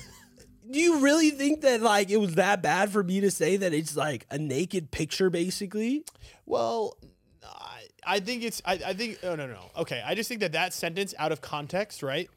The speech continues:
Speaker 2: Like, if you said that out loud to a woman, they would be very offended by that.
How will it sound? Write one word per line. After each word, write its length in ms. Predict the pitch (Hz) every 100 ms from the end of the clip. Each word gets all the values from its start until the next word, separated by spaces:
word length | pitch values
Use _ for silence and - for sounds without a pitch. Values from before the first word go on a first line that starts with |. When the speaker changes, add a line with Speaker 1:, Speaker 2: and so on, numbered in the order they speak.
| -
Speaker 2:
Like, 140 | 139
if 140 | 131
you 80 | 214
said 180 | 208 185
that 100 | 156
out 160 | 139 120
loud 240 | 120 95
to 120 | - 135
a 40 |
woman, 280 | 123 101 78 _ _ _ _ _ _ _ -
they 120 | 156
would 120 | 156
be 80 | 143
very 200 | 147 131
offended 340 | - 131 95
by 100 | 98
that. 140 | 82